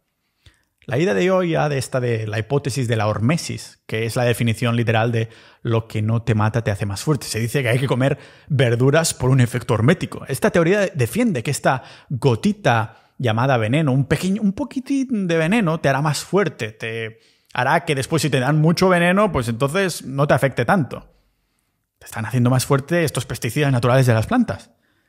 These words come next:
Pues en fisiología humana hay ejemplos de hormesis molecular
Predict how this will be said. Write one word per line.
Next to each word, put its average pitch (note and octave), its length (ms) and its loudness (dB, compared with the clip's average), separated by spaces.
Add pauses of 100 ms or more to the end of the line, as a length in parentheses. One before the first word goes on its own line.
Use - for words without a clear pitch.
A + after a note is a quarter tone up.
(160)
Pues - 340 -6
en B2 140 -4
fisiología C3 420 0
humana E3 300 0
hay D#3 100 0
ejemplos B2+ 400 0
de G#2 340 -4
hormesis A2 680 -8
molecular B2+ 640 2